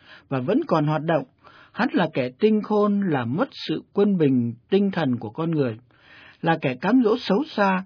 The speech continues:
biết lẻn vào trong chúng ta qua các giác quan, qua trí tưởng tượng, lòng ham muốn, qua những lý luận viễn vông hoặc là những tiếp xúc xã hội bị hỗn độn để gây ra những sai lầm. Đức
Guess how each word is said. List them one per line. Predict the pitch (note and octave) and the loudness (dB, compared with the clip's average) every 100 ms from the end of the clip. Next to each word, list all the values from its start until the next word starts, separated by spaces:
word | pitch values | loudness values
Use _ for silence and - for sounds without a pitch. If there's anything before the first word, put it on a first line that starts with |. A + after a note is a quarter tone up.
| - _ | -10 _
biết | C4+ D4+ E3 | -4 -2 0
lẻn | C#3 A#2+ D3 | 0 0 -2
vào | C#3 B2 | -4 -4
trong | F#3+ F#3+ | -2 -2
chúng | F#3+ A#3+ B3 | -2 -4 -2
ta | F#3 F3 F3 F#3 _ _ | -2 -2 -4 -8 _ _
qua | - E3+ E3+ | -4 -4 -4
các | A3+ - | -10 -8
giác | C#3+ G#3 B3 | -2 -2 -2
quan, | - E3+ E3+ E3+ - - - | -4 -2 -2 -6 -12 -12 0
qua | F#3+ F#3+ | 0 0
trí | A#3+ B3+ | -4 0
tưởng | D#3 A#2 A#2 | 0 0 -2
tượng, | D#3 C3+ - _ - | -2 -4 -8 _ -6
lòng | D3 B2+ | -4 -4
ham | D3 F#3 F#3 | -4 -2 0
muốn, | E3+ F#3+ D#4 _ _ _ _ - | 0 0 -4 _ _ _ _ -4
qua | D3+ D3+ | -2 0
những | D3 C#3+ G#3 | 2 2 2
lý | F3+ B3 | 2 4
luận | G#3+ B2 B2+ | 2 0 0
viễn | G3+ C#4+ | 2 2
vông | B3 G3 F#3+ F#3+ - - | 4 2 0 -4 -18 -6
hoặc | D3 - | -4 0
là | C#3 | 0
những | B2+ G3 | 0 -4
tiếp | A3+ C#4+ - - | -4 -4 -6 -6
xúc | C4 D4+ _ | -4 -6 _
xã | - E3+ F#3+ | -10 -6 -6
hội | A#3+ D3 - | -4 -4 -6
bị | D3 B2 | -10 -10
hỗn | B2 E3+ | -6 -4
độn | G#3+ C#3 - - _ - | -2 -2 -6 -20 _ -8
để | C3+ A2+ | -4 -2
gây | D3 E3+ | 0 0
ra | E3 D#3+ | 0 0
những | D3 G3 | 0 -2
sai | - F3 D#3 | -6 -4 -2
lầm. | C#3 G#2+ G2 _ _ _ _ _ _ _ _ _ | -4 -6 -12 _ _ _ _ _ _ _ _ _
Đức | - | -4